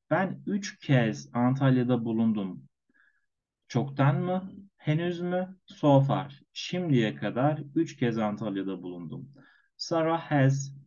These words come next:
to the shopping center. Alışveriş merkezine. Sarah. Şimdi bu birinci hali, ikinci hali. Gone üçüncü hali. Has gone.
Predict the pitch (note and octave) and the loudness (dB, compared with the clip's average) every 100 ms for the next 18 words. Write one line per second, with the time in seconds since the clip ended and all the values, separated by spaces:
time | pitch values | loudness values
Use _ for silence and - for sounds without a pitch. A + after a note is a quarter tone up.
0 | _ _ _ _ _ _ _ - C3 A2+ | _ _ _ _ _ _ _ -2 0 0
1 | A#2 A2+ - - A#2+ - A2+ - G#2+ G#2+ | 0 -2 -6 -4 -4 -2 -4 -4 -4 0
2 | C3+ D3 D3 D3 - - A#2+ B2+ B2+ B2+ | 0 2 2 2 -2 -4 -4 -2 -2 -4
3 | - C3 B2+ C3+ B2+ C3 C#3 C#3+ - - | 0 2 2 2 2 4 4 2 -2 -14
4 | _ - B2+ B2 C3+ C#3 - - _ - | _ -2 2 4 2 0 -6 -18 _ -2
5 | C3 B2+ C3+ C#3+ D3+ D3+ D3+ D#3 A#2 A2 | 2 4 4 4 4 4 2 2 2 2
6 | B2+ C#3 D3 C#3 C#3+ B2 B2+ E3 - - | -4 -2 0 2 2 2 2 -2 -6 -14
7 | - C#3 C3+ - C3+ C3+ B2 B2+ B2 G#2 | 2 4 4 2 0 2 2 2 0 0
8 | G2 F#2 F#2+ - _ _ _ _ - D#3 | -2 -4 -8 -12 _ _ _ _ -2 0
9 | C#3 C3+ B2 A2 F2+ | 2 2 0 0 -4